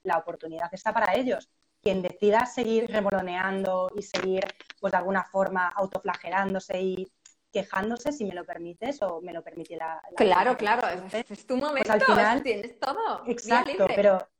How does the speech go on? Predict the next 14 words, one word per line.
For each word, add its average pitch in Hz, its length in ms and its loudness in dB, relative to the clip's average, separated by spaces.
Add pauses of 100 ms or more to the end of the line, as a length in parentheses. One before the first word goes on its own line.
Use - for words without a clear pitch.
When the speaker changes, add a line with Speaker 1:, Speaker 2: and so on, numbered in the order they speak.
(280)
Speaker 1:
exacto, 196 500 -2
lo 180 100 -2
que 190 80 2
pasa 208 280 0
que 240 80 0
es - 100 -6
que 233 300 -2 (520)
a 202 80 4
veces 202 320 0
veo 233 220 4
que, 196 240 0
que, 175 680 -4
que 202 80 0
nos 190 220 -4